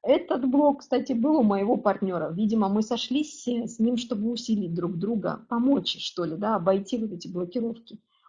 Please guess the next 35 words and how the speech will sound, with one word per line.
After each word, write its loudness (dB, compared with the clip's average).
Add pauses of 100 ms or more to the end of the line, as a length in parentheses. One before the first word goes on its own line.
(200)
Ему 6
было 6
жутко 0
дискомфортно 2
выдавать 0
зарплату. -4 (500)
Он 4
всячески -2
оттягивал 2
этот -4
момент. 2 (200)
Он, 4
а, 4
старался 2
выдать 0
позже, 6
хотя 2
вот, 0
ну, 0
он 4
же -2
понимал, 2
что -6
всё -8
равно 2
наступит -2
момент, 0
когда -4
нужно 2
с, -8 (140)
рассчитываться -6
с -16
людьми. 0 (800)
А, 2
м, -4